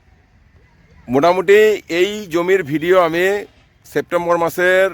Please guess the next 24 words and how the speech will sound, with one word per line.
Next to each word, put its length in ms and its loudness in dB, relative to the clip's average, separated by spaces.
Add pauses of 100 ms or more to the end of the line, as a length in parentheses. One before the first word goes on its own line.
(160)
মাঝামাঝি, 520 -2
মানে 160 -4
অক্টোবরের 460 0
প্রথম 380 -8
দিকে 220 -2
দিয়েছিলাম। 540 -2 (840)
তখন 220 0
সেই 360 0 (100)
অরহর 360 -2
ডালের 300 0
গাছ 300 0
ছোট 160 -8
ছোট 180 -8
ছিল। 240 -6 (1000)
তো 300 0
আজকে 480 2
আমি 560 0
এই 220 0
জমিটিতে 500 -4
চলে 200 -2
এসেছি, 260 -4
এটি 560 0 (120)
আমার, 360 -2 (440)
মানে, 380 -4